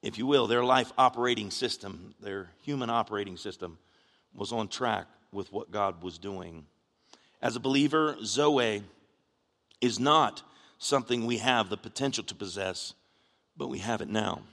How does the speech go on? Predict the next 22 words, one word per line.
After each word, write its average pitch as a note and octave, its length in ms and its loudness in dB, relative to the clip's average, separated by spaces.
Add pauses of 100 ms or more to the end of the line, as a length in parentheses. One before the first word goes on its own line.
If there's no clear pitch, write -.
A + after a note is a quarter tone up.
(480)
Listen C3 260 -4
to B2 60 -2
this A2 200 -2
in G#2 140 -4
John A2 380 0
five G#2+ 300 -2
twenty-four. G#2+ 600 -6 (680)
I D3 100 2
assure F3+ 360 4
you F#3 360 -2 (840)
and B2+ 160 0
most D3 260 2
solemnly F#3 480 2
say D#3+ 280 -2
to - 180 -4
you, G2 340 -6 (1200)
the - 60 -2
person F3+ 400 0
who E3+ 120 2
hears D#3+ 320 2
my D3+ 180 0
word, E3 380 -2